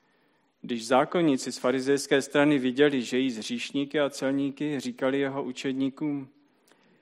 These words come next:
„Jak to, že jí s celníky a s hříšníky?“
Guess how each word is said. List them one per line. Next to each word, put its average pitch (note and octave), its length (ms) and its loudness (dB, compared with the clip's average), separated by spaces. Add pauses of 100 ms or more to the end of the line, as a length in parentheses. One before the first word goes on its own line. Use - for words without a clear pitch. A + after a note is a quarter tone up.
(320)
„Jak B2 240 0
to, D#3+ 400 0 (260)
že A#2+ 180 -4
jí A#2 220 -2
s - 100 -12
celníky A#2 760 -4
a A2+ 140 -6
s G#2 100 -14
hříšníky?“ A#2+ 840 -10